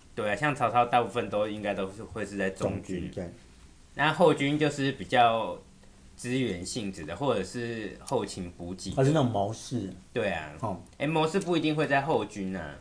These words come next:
Speaker 2: 要不然在前军。
Speaker 1: 对啊。
Speaker 2: 谋士都在他的旁边啊。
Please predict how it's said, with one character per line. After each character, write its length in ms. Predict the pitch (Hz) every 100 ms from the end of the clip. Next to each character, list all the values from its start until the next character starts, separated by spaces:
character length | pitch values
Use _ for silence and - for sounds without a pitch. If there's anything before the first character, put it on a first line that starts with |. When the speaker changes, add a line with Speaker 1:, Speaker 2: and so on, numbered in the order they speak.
| - -
Speaker 2:
要 80 | -
不 40 |
然 80 | 123
在 120 | 117
前 200 | 98 92 85 -
军。 120 | 82
Speaker 1:
对 180 | 127 107
啊。 260 | 90 82 87 - - - -
Speaker 2:
谋 140 | 143
士 120 | 202
都 80 | 202
在 240 | 202 185 -
他 160 | 160
的 80 | 160
旁 220 | 110 113
边 260 | 117 123 123
啊。 180 | 110